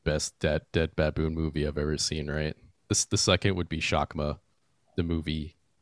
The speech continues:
about murderous baboons. And then I don't think there's a third one. I don't think there are a lot of films that just use real baboons like this.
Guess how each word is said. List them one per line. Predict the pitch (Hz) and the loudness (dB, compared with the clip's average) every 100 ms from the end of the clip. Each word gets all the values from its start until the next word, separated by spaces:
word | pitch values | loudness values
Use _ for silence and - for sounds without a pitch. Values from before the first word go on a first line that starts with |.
| _ - | _ -6
about | 80 73 - | -2 -2 -2
murderous | 85 78 76 71 | -2 -2 -2 -2
baboons. | - 73 71 73 71 - - _ _ _ - | -2 -2 0 -4 -4 -10 -12 _ _ _ -4
And | 92 | 2
then | |
I | 110 | 4
don't | 135 | 4
think | 139 | 2
there's | 135 123 | 2 0
a | 113 | 0
third | 113 127 | 2 2
one. | 73 71 - _ _ _ | 0 -4 -8 _ _ _
I | 90 | 0
don't | 117 | 2
think | 143 139 | 2 0
there | 131 | 0
are | |
a | 117 | 2
lot | 117 | 2
of | 110 | 2
films | - 104 104 | 0 -2 -2
that | - | -4
just | - 98 - | -4 -4 -2
use | 92 98 78 | -2 -2 -2
real | 80 87 | -2 0
baboons | 87 85 85 87 - | 0 0 -2 -2 -6
like | - | -6
this. | 92 92 - | -4 -4 -6